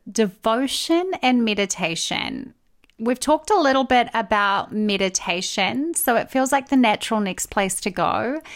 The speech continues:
Can you talk to us a little bit about some of the benefits to a meditation practice?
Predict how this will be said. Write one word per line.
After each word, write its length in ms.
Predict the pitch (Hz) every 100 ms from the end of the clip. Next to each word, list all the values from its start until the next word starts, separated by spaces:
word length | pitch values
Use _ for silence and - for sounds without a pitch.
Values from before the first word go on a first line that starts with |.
| - - - - - _
Can 180 | 294 330
you 140 | 359
talk 300 | 359 392 392
to 120 | -
us 220 | 403 381 359
a 80 |
little 200 | 330 302
bit 200 | 269 262
about 340 | 240 220 202 196
some 220 | 233 208
of 160 | 196 -
the 80 |
benefits 1040 | 180 180 175 185 - 202 180 - - - - _ _
to 640 | - - 202 196 214 240 233
a 80 | 247
meditation 720 | 247 240 240 240 233 - 240
practice? 840 | 240 254 294 320 339 - - -